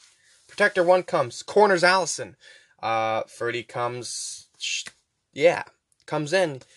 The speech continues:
He does manage to actually get a shot. He shoots, damaging the laser.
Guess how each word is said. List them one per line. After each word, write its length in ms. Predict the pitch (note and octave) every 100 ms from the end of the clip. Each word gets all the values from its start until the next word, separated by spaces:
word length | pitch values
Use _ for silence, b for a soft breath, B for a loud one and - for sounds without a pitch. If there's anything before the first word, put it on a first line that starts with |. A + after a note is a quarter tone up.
| b
He 120 | b F#3
does 420 | G3+ B3 C#4 -
manage 340 | F#3+ A3+ G#3+
to 80 | G3+
actually 180 | F#3 F3+
get 80 | E3+
a 40 |
shot. 320 | - A3+ F#3
He 80 | C3
shoots, 440 | - - A3 G#3 -
damaging 420 | D3 E3+ F#3 F3+ E3
the 80 |
laser. 380 | C#3+ E3+ F#3 B2